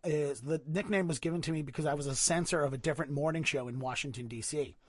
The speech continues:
And we jokingly referred to the position as the Dead Air Dennis position, the dump button position, or the Dead Air Dennis job.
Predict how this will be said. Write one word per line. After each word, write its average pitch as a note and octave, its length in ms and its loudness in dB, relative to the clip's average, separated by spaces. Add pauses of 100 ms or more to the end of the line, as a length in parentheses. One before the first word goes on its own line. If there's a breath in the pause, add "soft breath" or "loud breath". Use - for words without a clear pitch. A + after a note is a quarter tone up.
(520 loud breath)
And C#3+ 100 0
we D3 120 -2
jokingly D#3+ 420 2
referred D3+ 460 0
to D#3 100 -2
the C3+ 180 -4
position D3+ 480 -2
as C3+ 400 -4 (600 soft breath)
the C3 480 -4
Dead D3+ 200 2
Air D3 140 2
Dennis D#3 320 0
position, C3 680 -4
the D3+ 120 -2
dump E3 360 4
button F3 240 8
position, D#3 400 0
or D#3 180 4
the D3+ 160 -2
Dead D3 260 2
Air C#3 120 0
Dennis C3+ 360 -2
job. - 280 -8